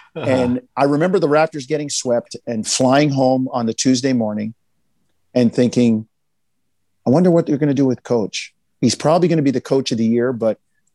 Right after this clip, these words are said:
Speaker 2: this is a bottom line results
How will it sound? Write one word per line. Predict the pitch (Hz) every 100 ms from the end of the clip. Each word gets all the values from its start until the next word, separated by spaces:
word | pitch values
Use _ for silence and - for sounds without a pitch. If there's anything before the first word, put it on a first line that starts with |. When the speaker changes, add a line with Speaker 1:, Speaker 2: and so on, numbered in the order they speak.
| _ _
Speaker 2:
this | 131 139
is | 151 135
a | 127
bottom | 107 92 117 139 156
line | 131 120 123 120 120 123 _ 107
results | 113 101 113 113 120 - -